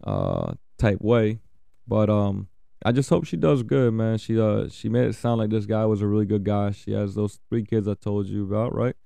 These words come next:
Um, uh, and they're teenagers, and one's, you know, uh, nine. So nine and two teenagers. So, uh, they know who dad is,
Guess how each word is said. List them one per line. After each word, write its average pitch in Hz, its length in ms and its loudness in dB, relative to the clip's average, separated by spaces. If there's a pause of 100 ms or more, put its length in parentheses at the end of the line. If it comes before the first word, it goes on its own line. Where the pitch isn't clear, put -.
(500)
Um, 101 480 -4 (600)
uh, 50 200 -8
and 117 180 -2
they're 202 140 -4 (120)
teenagers, 135 760 2
and 107 100 -2
one's, 120 420 -2
you 117 60 -6
know, 107 320 -2 (100)
uh, 104 300 -4
nine. 101 500 -4
So 95 120 -8
nine 120 360 -2
and 104 140 -6
two 113 140 -4
teenagers. 98 640 -8 (640)
So, 107 540 0 (480)
uh, - 180 -8
they 135 140 0
know 160 140 4
who 127 100 4
dad 101 320 0
is, 104 320 -4